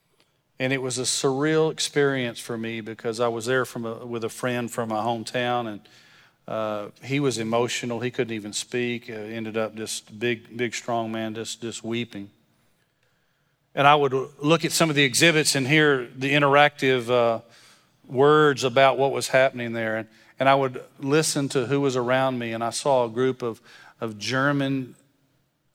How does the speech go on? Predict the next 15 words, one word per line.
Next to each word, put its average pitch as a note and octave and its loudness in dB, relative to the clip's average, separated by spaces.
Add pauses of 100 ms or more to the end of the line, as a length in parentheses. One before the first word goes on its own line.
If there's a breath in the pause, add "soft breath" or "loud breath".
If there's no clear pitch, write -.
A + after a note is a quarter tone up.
(200)
about C3+ -2
high C3+ 2
school B2 -4
age A#2+ -6
young B2+ -8
people A2+ -6
over G#2+ -8
there, G#2+ -8
and G#2+ -12
I G#2 -8
heard A#2+ -4
them A#2+ -10
speak B2 -10
in A2+ -8
German, A2+ -8